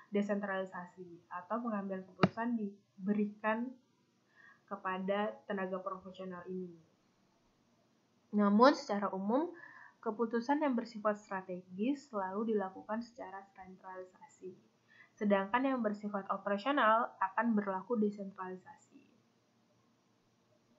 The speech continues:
Keputusan strategis itu keputusan yang untuk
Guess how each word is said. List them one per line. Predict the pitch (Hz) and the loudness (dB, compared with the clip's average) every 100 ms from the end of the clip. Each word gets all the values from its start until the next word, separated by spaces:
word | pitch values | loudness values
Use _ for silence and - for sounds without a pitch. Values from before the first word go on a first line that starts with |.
| _ _ _ - - - | _ _ _ -14 -12 -10
Keputusan | - 214 214 - 208 208 | -6 0 0 2 0 2
strategis | 214 208 202 202 202 | 0 0 0 0 -2
itu | 208 254 285 | 0 0 0
keputusan | - - 208 208 208 208 | -4 -8 -6 -6 -4 -2
yang | 202 196 190 196 - _ _ _ _ _ _ _ _ _ _ _ _ _ _ _ _ - | 0 -2 -4 -8 -14 _ _ _ _ _ _ _ _ _ _ _ _ _ _ _ _ 2
untuk | 220 214 220 | 2 2 -2